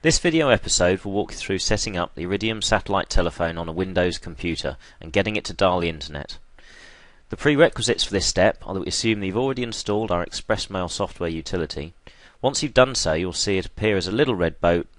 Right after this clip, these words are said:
down by the clock. Here it is. In order to start the Iridium installation, all we need to do is right-click on the little red boat and choose Configure Sat Phone from the menu.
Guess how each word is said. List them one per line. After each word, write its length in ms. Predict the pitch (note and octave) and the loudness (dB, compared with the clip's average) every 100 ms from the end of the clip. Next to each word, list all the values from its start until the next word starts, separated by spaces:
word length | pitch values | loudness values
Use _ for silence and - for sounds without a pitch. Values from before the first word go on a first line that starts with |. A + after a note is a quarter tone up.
| - | -8
down 220 | F2 E2+ | -6 -4
by 140 | E2+ | -4
the 80 | D#2+ | -4
clock. 420 | - D#2+ - - - - - - - - - - | -6 -6 -6 -10 -18 -20 -20 -20 -20 -20 -18 -8
Here 160 | E2+ | -6
it 80 | D2+ | -4
is. 240 | C2+ - - - _ _ - - - - | -8 -10 -16 -20 _ _ -20 -20 -20 -16
In 100 | - | -2
order 220 | A2 C3+ B2+ | 0 0 0
to 100 | A#2+ | -4
start 420 | - B2+ B2 - | 4 6 6 2
the 420 | G2+ F#2+ F#2 - - _ _ - _ - - | 2 2 0 -4 -12 _ _ -20 _ -12 -6
Iridium 420 | F#2 F#2 F2+ F2 | -4 -2 -2 -4
installation, 680 | F2 - F#2 A#2 - C3+ - | -8 0 2 2 0 -8 -6
all 140 | G2 | -4
we 80 | F2+ | -4
need 160 | F2 | -6
to 100 | - | -8
do 160 | - F2+ | -2 -2
is 120 | E2+ | 0
right-click 480 | A2 B2 - G2+ - | -2 -2 -2 -6 -6
on 60 | F2 | -8
the 60 | |
little 200 | E2+ F2 | -6 -6
red 220 | E2 E2 | -4 0
boat 380 | - B2 - - - - - _ | 4 4 2 -8 -16 -20 -20 _
and 140 | - G2+ | -12 -4
choose 240 | A#2 G#2+ | -2 -2
Configure 400 | - F#2+ G#2 - | -6 -6 -4 0
Sat 260 | - F2+ - | 0 0 -4
Phone 320 | - E2 D#2+ | -8 -8 -8
from 220 | - E2+ | -12 -10
the 80 | E2+ | -8
menu. 340 | D#2+ D#2 D2+ | -6 -6 -10